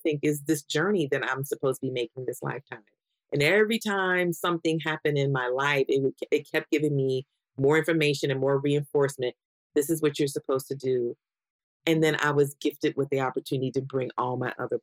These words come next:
parts with me and to go back and say, "Hey, fifteen-year-old Omi, remember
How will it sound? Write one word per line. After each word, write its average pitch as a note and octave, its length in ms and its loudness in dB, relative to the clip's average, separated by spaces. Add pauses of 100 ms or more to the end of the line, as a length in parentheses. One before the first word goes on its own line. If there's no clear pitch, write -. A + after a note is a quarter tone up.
parts - 420 -10
with A#2+ 220 -2
me A2+ 80 -20 (180)
and C3 200 -2
to C#3+ 100 -6
go D3 160 6
back G3 360 0
and D#3+ 100 0
say, D#3 240 0 (360)
"Hey, G#3+ 540 4 (100)
fifteen-year-old E3+ 760 2
Omi, D#3 420 2
remember B3 280 -2